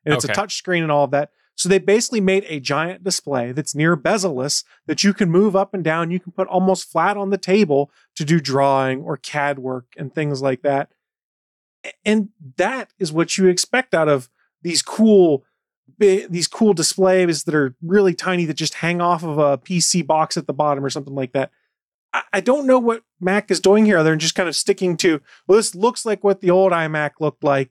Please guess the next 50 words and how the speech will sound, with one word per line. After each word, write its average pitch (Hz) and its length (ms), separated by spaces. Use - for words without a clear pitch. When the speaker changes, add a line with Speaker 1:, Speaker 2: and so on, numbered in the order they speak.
Speaker 1:
and 139 200
now 156 180
we 160 120
don't 156 160
have 156 180
to - 60
figure 156 280
out 151 80
a 143 40
better 143 220
way 143 140
to 139 80
engineer 135 360
it. 131 80
We 139 120
just 147 180
make 165 160
it 165 120
thinner 151 340
and 143 200
jam 151 240
everything 143 400
in 131 80
roughly 139 320
the 131 80
same 131 300
places." 127 480
I 180 60
don't 233 180
care 175 280
for 131 320
it. - 80
I, 160 240
I - 20
don't 208 160
really 190 160
care 170 220
about 165 240
the - 80
colors 151 340
on 151 140
it. 147 60
That's 143 160
great. 151 300
Maybe 147 200
that's 147 160
someone's 151 260
cup - 200
of 139 80
tea. 156 260